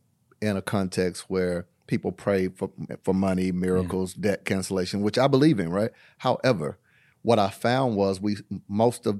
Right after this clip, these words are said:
Speaker 1: most of the time they stood in error of scripture while standing and believing for a miracle. I'll tell you what I mean. Someone would stand up and say, "I want you to stand up with a seed in your hand, and, and this is a seed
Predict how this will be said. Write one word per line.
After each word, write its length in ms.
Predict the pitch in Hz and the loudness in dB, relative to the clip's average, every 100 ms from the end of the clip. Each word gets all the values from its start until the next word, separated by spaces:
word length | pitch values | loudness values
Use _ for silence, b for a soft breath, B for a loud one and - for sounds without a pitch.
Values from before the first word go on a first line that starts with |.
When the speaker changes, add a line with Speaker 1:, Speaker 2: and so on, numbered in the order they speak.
| - | -4
Speaker 1:
most 400 | 101 123 120 - | 0 0 0 -4
of 120 | 107 | -4
the 80 | 104 | -4
time 300 | - 107 95 | -4 -4 -2
they 80 | 98 | -4
stood 380 | 104 - 104 98 | -4 -2 0 0
in 160 | 95 92 - | -2 -6 0
error 260 | 107 101 | 4 4
of 220 | 92 90 87 | 2 -2 -6
scripture 500 | - 104 - - 90 | -2 -2 -2 -4 -2
while 220 | 90 90 | -2 -4
standing 420 | - 101 90 87 | -4 -4 -2 -4
and 80 | 87 | -4
believing 280 | 90 87 87 | -4 -6 -6
for 140 | 85 | -6
a 20 | 82 | -4
miracle. 340 | 82 78 85 | -4 -4 -4
I'll 80 | 87 | -2
tell 140 | 101 85 | -2 -2
you 20 | |
what 100 | 80 | -4
I 40 | 76 | -6
mean. 120 | 69 - _ _ B B B B B | -12 -18 _ _ B B B B B
Someone 360 | - 139 139 143 | 0 2 4 4
would 100 | 123 | 2
stand 340 | - 117 104 | 0 0 4
up 160 | 98 98 - | 2 2 -2
and 160 | 98 | -6
say, 420 | - - 85 87 - | -2 -2 0 -4 -6
"I 120 | 110 | -2
want 300 | 127 139 123 | 0 0 0
you 60 | 127 | 0
to 200 | 117 113 120 | 2 0 -4
stand 260 | - 110 107 | -4 0 0
up 120 | - | 0
with 100 | 101 | -2
a 40 | |
seed 260 | 104 104 98 | -2 -2 -2
in 80 | 95 | -2
your 140 | 92 | -4
hand, 320 | 98 95 90 92 | -4 -4 -4 -4
and, 160 | 90 | -6
and 240 | - 92 98 | -6 -6 -2
this 200 | 117 113 | -4 -4
is 100 | 101 | -6
a 60 | 101 | -6
seed 480 | - 101 95 90 | -4 -4 -4 -8